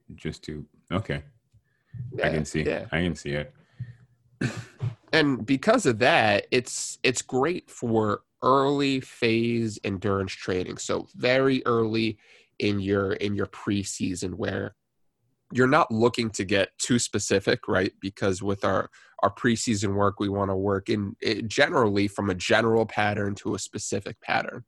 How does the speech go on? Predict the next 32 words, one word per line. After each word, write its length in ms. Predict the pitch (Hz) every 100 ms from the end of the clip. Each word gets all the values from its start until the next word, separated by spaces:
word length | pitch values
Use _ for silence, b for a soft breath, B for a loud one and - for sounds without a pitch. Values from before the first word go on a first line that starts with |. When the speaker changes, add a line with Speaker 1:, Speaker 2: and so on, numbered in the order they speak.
| _ _ _ _
Speaker 2:
where 360 | - 101 101 95
Speaker 1:
Mm-hmm. 140 | 80
Speaker 2:
early 280 | 151 139 131
in 60 | 123
the 60 |
preseason, 640 | 117 - 127 - 123 117 113
you 100 | 113
can 140 | 120
do 180 | 110 101
a 40 | 98
lot. 360 | 104 107 110
You 80 | 110
can 120 | 104
do 140 | 95 92
things 300 | 104 98 -
like 160 | -
swimming, 800 | - - 110 107 104 107 107 107 b b b -
longer 500 | 110 110 117 110 107
endurance 520 | 104 107 107 98 -
runs, 480 | 104 104 104 101 -
things 240 | 101 92
like 140 | 92 -
hill 260 | 107 107
sprints, 680 | - - 107 101 98 - - b b b -
things 200 | 175 -
to 80 | 139
just 260 | 123 104
get 260 | 117 113 -
your 80 | 98
heart 320 | - 104 -
pumping 420 | 101 92 98 92
and 200 | 95 92